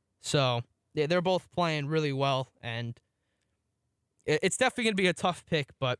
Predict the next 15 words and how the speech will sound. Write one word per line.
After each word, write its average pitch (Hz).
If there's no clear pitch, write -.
somebody's 226
gonna 190
have 185
to 170
slow 160
down, 151
and 127
then 135
one's 143
gonna 135
go 131
up 127
on 131
the 127
other. 123